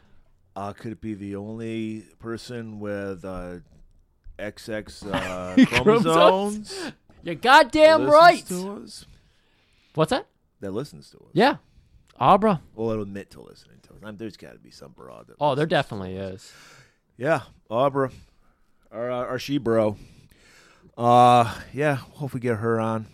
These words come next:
Speaker 1: Something weird.
Speaker 2: I forgot to respond to her email. She, she, she sent, I don't remember if you were included on that email about owning a, a, a small theater. That's the dream, Abra. I hope you achieve
Speaker 1: Nah, I was
Speaker 2: it.
Speaker 1: left out of that one. I guess you guys were talking behind my back.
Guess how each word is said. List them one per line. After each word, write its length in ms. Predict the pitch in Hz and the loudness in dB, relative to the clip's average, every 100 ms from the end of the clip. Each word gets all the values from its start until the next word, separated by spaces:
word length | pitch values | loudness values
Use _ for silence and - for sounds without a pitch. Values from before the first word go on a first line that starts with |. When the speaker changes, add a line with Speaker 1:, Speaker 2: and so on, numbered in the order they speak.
| - | -20
Speaker 1:
Something 420 | - 113 101 104 | -14 -14 -12 -12
weird. 340 | 104 104 107 98 _ _ _ _ _ _ - | -10 -8 -10 -12 _ _ _ _ _ _ -2
Speaker 2:
I 120 | 302 | 0
forgot 340 | 330 277 277 | 0 0 0
to 60 | 226 | 0
respond 500 | 202 - 190 196 190 | -4 -4 -2 -2 -2
to 140 | 190 | -2
her 220 | 143 151 135 | 0 0 -2
email. 540 | 151 151 151 147 147 | -6 -4 -2 -2 -2
She, 220 | 143 139 131 | -6 -10 -12
she, 220 | - - 143 | -12 -14 -14
she 440 | - 156 147 143 | -4 -2 0 -2
sent, 300 | - 170 175 _ - - - - | -4 -4 -4 _ -20 -20 -16 -8
I 100 | 139 | -6
don't 100 | 170 | -4
remember 240 | 160 156 | -2 -2
if 100 | 135 | 0
you 80 | 147 | 0
were 80 | 143 | 0
included 340 | 139 - 156 147 | -2 -4 -4 -2
on 140 | 143 | -4
that 160 | 143 139 | -6 -6
email 520 | 143 143 143 135 135 | -6 -6 -4 -2 -2
about 460 | 127 127 120 120 - _ _ - | -2 2 4 4 0 _ _ -4
owning 320 | 143 151 139 | 0 2 0
a, 160 | 110 - - | -2 -4 -8
a, 40 | 110 90 107 | -6 -6 -8
a 60 | 113 | -10
small 400 | - 180 147 135 | -6 0 2 2
theater. 640 | - 147 143 143 143 135 143 - | 2 2 4 6 6 4 0 2
That's 240 | 180 202 | 2 4
the 120 | - 160 | 0 -2
dream, 340 | 127 110 95 | 0 0 -2
Abra. 400 | 90 90 92 92 | -4 -6 -6 -8
I 120 | 117 | -8
hope 260 | 127 156 151 | -4 -4 -2
you 200 | 135 127 | -2 0
achieve 80 | 110 | 2
Speaker 1:
Nah, 180 | 123 143 | 4 4
I 60 | |
was 120 | 156 | 4
Speaker 2:
it. 40 | - | 4
Speaker 1:
left 180 | 160 - | 2 2
out 180 | 143 123 | 0 0
of 60 | |
that 180 | 107 98 | -2 -6
one. 140 | 87 | -8
I 80 | 87 | -10
guess 220 | 90 104 | -12 -14
you 80 | 107 | -10
guys 180 | 101 98 | -10 -10
were 60 | 90 | -10
talking 260 | 101 90 | -10 -10
behind 160 | 87 90 | -12 -14
my 120 | 76 | -16
back. 280 | 71 57 | -20 -20